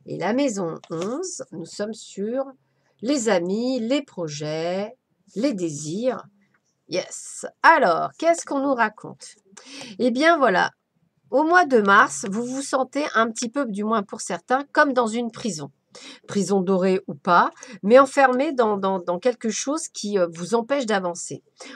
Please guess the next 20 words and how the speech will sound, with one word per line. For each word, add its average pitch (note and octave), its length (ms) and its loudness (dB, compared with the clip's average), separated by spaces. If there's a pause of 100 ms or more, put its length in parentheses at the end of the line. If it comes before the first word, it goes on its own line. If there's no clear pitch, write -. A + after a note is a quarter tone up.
(120)
On B3 140 2
me C4 60 2
parle C4 220 6
bien C#4+ 220 -2
du A3 200 -4
consultant, A3+ 680 -2
donc F3 240 -4
de G3+ 100 0
celui C4+ 460 -2
qui - 200 -4
écoute, A#3+ 520 -8
celui F3+ 320 -10
qui A3 100 -8
écoute F#3+ 240 -6
cette G#3+ 160 -2
vidéo. E3 280 -6
Donc E3 220 -6
vous G3+ 320 -2 (120)
qui - 140 -10
écoutez, G3 440 -4